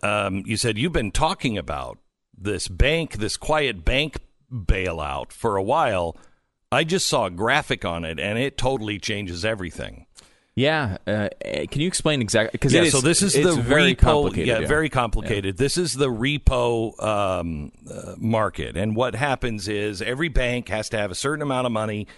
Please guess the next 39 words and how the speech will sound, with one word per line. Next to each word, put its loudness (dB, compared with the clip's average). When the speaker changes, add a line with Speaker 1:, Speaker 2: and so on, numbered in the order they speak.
Speaker 1:
uh, -4
you -4
know, -4
in -2
their 0
coffers -4
when -4
they -2
close -2
every -4
night -6
for -8
the -10
overnight. -6
And, -4
uh, -4
sometimes -2
they're -4
short. -4
You -6
know, -4
they -4
might -4
be -6
short -4
five -4
billion -2
or, -6
I -2
mean, -6
five -2
million -2
or, -4
or, 0
you -6
know, -2
whatever 0
it -2
is. -4